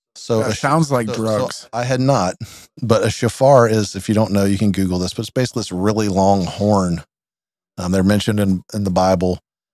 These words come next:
Speaker 1: Uh, I don't know what animal they even come off of. They're just really long and curly.
Speaker 2: I'll look it up. Keep going.
Speaker 1: So, uh, so this guy, I say, "No, sir, I've not."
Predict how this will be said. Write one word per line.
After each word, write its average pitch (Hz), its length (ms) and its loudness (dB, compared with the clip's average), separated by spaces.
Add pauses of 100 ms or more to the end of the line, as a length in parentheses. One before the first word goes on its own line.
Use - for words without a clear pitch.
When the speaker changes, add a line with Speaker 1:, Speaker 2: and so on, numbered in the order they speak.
(200)
Speaker 1:
Uh, 82 260 -8 (180)
I - 60 -10
don't 110 100 -4
know 87 80 -6
what 87 160 -2
animal 95 300 2
they 92 120 -2
even 95 200 0
come 101 180 -2
off 85 220 -2
of. 82 120 -6
They're 98 100 0
just 110 240 -6
really 113 320 2
long 110 240 2
and 92 120 -2
curly. 92 520 -2
Speaker 2:
I'll 160 80 -6
look 160 180 -2
it 113 80 -4
up. 117 160 -2
Keep 147 180 -6
going. 127 260 -6 (340)
Speaker 1:
So, 113 360 2
uh, 95 300 2 (140)
so 120 240 -2 (120)
this 135 200 -2
guy, 151 440 -2
I 123 60 4
say, 120 400 0
"No, 107 260 4
sir, 131 220 0
I've 123 160 4
not." 131 320 2